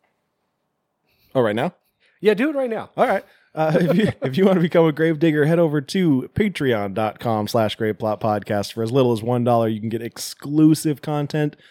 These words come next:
Speaker 1: like video reviews of movies chosen by the gravediggers, up to, uh, one hundred dollars, which will get you a tattoo of a fat unicorn right on my ass.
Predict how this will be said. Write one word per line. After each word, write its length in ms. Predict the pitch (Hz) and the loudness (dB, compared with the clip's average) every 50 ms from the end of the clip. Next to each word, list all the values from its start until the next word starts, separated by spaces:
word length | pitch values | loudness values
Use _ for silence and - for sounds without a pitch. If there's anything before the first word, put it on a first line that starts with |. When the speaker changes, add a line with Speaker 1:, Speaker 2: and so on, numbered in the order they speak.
| _ _ _ - | _ _ _ -8
Speaker 1:
like 260 | 117 120 120 104 95 | -4 -4 -4 -4 -4
video 400 | 101 110 123 120 120 120 120 117 | -2 -2 0 0 0 0 0 0
reviews 480 | 113 113 110 101 101 113 117 117 110 104 | 0 0 -2 -2 -2 -2 0 0 0 -2
of 100 | 107 98 | -4 -4
movies 360 | 104 117 117 107 110 104 95 - | -2 -2 -2 -2 -4 -6 -8 -10
chosen 580 | - - 131 131 127 117 104 110 101 98 95 | -4 0 2 2 2 2 0 -4 -6 -8 -10
by 340 | 87 85 117 117 123 123 120 | -6 -2 0 2 2 2 0
the 100 | 113 113 | -2 -4
gravediggers, 800 | 104 98 120 123 120 113 92 117 117 117 110 113 113 104 - - - _ _ _ _ _ _ _ _ _ _ _ _ _ _ | -4 -2 -2 -2 -2 -2 -2 -4 -4 -2 -2 -4 -4 -4 -6 -8 -10 _ _ _ _ _ _ _ _ _ _ _ _ _ _
up 180 | 170 170 - - | -2 -2 -2 -2
to, 440 | - - 185 185 180 165 147 143 - - | -4 -2 0 2 4 4 4 4 2 0
uh, 220 | 143 143 143 139 | 0 2 2 2
one 160 | 139 156 165 165 | 2 2 2 2
hundred 160 | 170 170 160 151 | 2 2 2 4
dollars, 420 | 165 180 190 190 175 165 143 127 | 4 4 4 4 4 2 0 -4
which 160 | 135 143 - - | -6 -8 -8 -8
will 80 | 139 | -10
get 200 | 123 131 127 - | -10 -10 -10 -6
you 140 | 151 139 135 | -4 -2 -2
a 100 | 131 123 | -2 -2
tattoo 460 | - - 147 143 139 - 160 156 156 | -2 -2 -2 -2 -2 -2 0 0 2
of 60 | 139 | 0
a 60 | 131 120 | 0 -2
fat 240 | - 147 151 156 143 | -2 -2 0 0 0
unicorn 600 | 143 156 170 165 - - 139 139 139 139 135 123 | 0 -2 -2 -2 -2 -2 -2 -2 -2 -2 -4 -6
right 320 | 107 98 101 117 151 175 | -4 -2 0 2 4 4
on 120 | 185 175 165 | 4 2 2
my 180 | 165 165 156 | 2 0 0
ass. 440 | 135 123 107 98 98 - - - - | 0 -2 -4 -6 -8 -12 -14 -16 -16